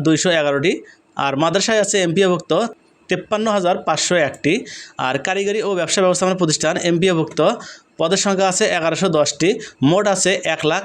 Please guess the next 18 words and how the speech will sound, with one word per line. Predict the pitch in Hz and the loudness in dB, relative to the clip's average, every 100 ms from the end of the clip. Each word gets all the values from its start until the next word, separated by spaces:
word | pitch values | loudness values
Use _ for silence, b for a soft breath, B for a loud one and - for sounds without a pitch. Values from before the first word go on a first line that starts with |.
| 160 | -4
আটশো | 143 - 175 | -2 0 0
বাইশটি। | 131 117 - 139 - B B 170 | 0 -2 -2 -2 -2 B B -6
এখানে | 185 226 220 | -2 0 0
আপনারা | 214 175 175 226 B B - 120 | 0 0 0 -4 B B -10 -2
বাইশে | 165 175 220 208 160 | -2 0 0 0 2
জুন | 190 220 196 | 2 2 0
থেকে | 190 220 190 | 0 0 0
আপনারা | 180 175 | 2 2
এখানে | 170 185 202 | 0 0 0
আবেদন | 151 151 151 | 2 2 2
করতে | 147 151 | 2 0
পারবেন | 147 185 156 | 2 2 2
দুপুর | 139 147 | 2 2
বারোটা | 143 147 143 | 2 2 2
থেকে। | 139 165 277 | 0 0 -2
এবং | 190 175 | -2 0
আবেদনকারীর | 175 190 214 202 170 185 208 131 | 2 2 2 0 0 2 0 0
যোগ্যতা | 165 151 160 | 0 2 2